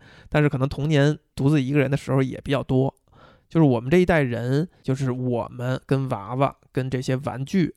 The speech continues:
的关系，以及我们所谓的过家家，是一种妥协。比如说你一旦有小伙伴陪伴，啊，你稍微大一点，你可以下楼玩了，你上学了，你可以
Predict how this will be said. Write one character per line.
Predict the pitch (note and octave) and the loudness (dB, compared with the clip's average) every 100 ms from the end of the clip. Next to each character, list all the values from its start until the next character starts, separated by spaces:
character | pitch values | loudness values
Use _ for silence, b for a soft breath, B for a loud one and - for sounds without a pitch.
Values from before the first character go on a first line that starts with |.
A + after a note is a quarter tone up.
| _ | _
的 | B2 A#2+ - _ | -2 -2 -6 _
关 | C#3 C#3 C#3+ | 2 2 0
系， | - - | -6 -16
以 | B2+ | -12
及 | B2 | -2
我 | C3 B2 | -2 -2
们 | A#2+ B2 B2+ - | -4 -6 -6 -8
所 | F3 - A#2+ | -12 -6 -2
谓 | C3 | 0
的 | B2+ | -2
过 | - B2 | -2 -2
家 | B2 B2 | 0 0
家， | C3 B2 C3 b b b b b - | 0 0 -2 b b b b b -8
是 | - | 2
一 | F#3 | 4
种 | C#3+ F3+ | 4 2
妥 | - - - | -2 -8 -10
协。 | - - A2+ C3 _ - | -12 -10 -8 -8 _ 0
比 | C#3 | 2
如 | E3 | 6
说 | G#3 | 4
你 | C#3+ | 2
一 | A#2+ C#3 | -6 -4
旦 | A#3 | -2
有 | C#3+ A#2+ | -2 -6
小 | - C#3 | -4 -4
伙 | C3 | -4
伴 | - B2 | -8 -8
陪 | - A2+ | -10 -10
伴， | C#3 E3+ - _ _ _ | -2 -2 -2 _ _ _
啊， | B2 A#2+ | -10 -8
你 | |
稍 | D3 D#3+ | 0 2
微 | E3+ | 4
大 | - C3+ | 2 -2
一 | |
点， | C3 B2 | -6 -8
你 | |
可 | C3+ | -2
以 | C#3+ | -2
下 | - B2+ | 0 -2
楼 | B2 | -2
玩 | C3+ D3 A#2 A2+ | 0 0 0 -8
了， | - _ b b | -12 _ b b
你 | C#3 B2 | -4 -2
上 | D3+ D3 | -2 -2
学 | - A#2+ | -6 -8
了， | A2+ B2+ D3+ - | -6 0 0 -2
你 | |
可 | D3+ C#3+ | -2 2
以 | C3+ | 2